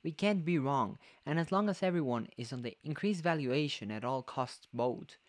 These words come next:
we'll never be. Hernán Cortés understood this, which is why he burned the entirety of his army's ships when facing defeat against the Aztecs in pre-Hispanic Mexico. He knew that if his men held the hope for a way out, if not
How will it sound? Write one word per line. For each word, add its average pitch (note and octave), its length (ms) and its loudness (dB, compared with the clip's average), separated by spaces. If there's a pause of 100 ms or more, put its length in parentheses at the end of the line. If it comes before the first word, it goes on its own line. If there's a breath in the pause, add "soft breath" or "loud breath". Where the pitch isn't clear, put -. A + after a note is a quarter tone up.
(240 soft breath)
we'll C#3 140 0
never C#3 340 -2
be. - 240 -12 (340 soft breath)
Hernán G3+ 280 2
Cortés D3 420 -2
understood B2 520 -4
this, - 320 -10 (260 loud breath)
which D3+ 180 -2
is D#3 120 -2
why D3+ 120 4
he D#3+ 100 2
burned D3+ 360 0
the D#3 140 -2
entirety B2+ 680 0
of G#2+ 100 -2
his A#2+ 160 -6
army's C#3+ 300 2
ships - 420 0 (240 loud breath)
when C#3 120 -2
facing D#3 380 -2
defeat B2 420 -4
against A2 340 -4
the B2 120 0
Aztecs A2+ 440 -4
in A2+ 100 -2
pre-Hispanic A#2+ 720 -4
Mexico. A2 480 -6 (580 loud breath)
He - 160 4
knew C#3+ 260 4 (220 loud breath)
that C#3+ 140 4
if C#3+ 100 0
his D#3 220 0
men G3+ 160 2
held F3 300 0
the D3 80 2
hope C#3+ 320 0
for A#2+ 160 0
a A#2 60 4
way C#3 220 2
out, F#2+ 280 0 (100)
if - 160 -6
not B2+ 320 0